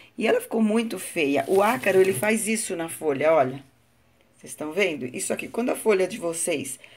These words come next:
né, pra quem não sabe, né, tiver assim, ó, com esses caminhos assim, parece enferrujada, ó, presta bem atenção. Isso aqui é ácaro, é aquelas areinhas, elas entram, elas comem a folha por dentro.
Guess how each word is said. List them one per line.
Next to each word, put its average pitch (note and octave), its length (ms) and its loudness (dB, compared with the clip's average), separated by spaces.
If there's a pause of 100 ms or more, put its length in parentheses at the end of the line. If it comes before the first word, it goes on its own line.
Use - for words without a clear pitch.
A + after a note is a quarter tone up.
(260)
né, F#3 180 -2
pra E3 180 -12
quem E3 200 -10
não D#3 160 -12
sabe, D#3+ 440 -2
né, E3+ 180 -4 (800)
tiver E3+ 640 0
assim, A3 500 0
ó, C#3+ 200 0 (100)
com - 80 -8
esses D3 340 -8
caminhos D#3 600 -6
assim, F3 440 -6 (240)
parece E3 320 -2
enferrujada, D#3+ 880 -4 (400)
ó, C3+ 200 -8 (100)
presta D#3 300 -8
bem F#3+ 160 -2
atenção. F#3+ 500 -8
Isso - 160 -10
aqui F#3+ 500 -2
é F#3 200 2
ácaro, D3 520 -6 (360)
é E3+ 80 -2
aquelas F3+ 440 2
areinhas, F#3 680 -2
elas E3+ 420 -4
entram, G3 580 -2 (540)
elas F3+ 300 0
comem G3 560 2
a E3 40 -6
folha E3 380 -4
por - 160 -16
dentro. E3 580 -6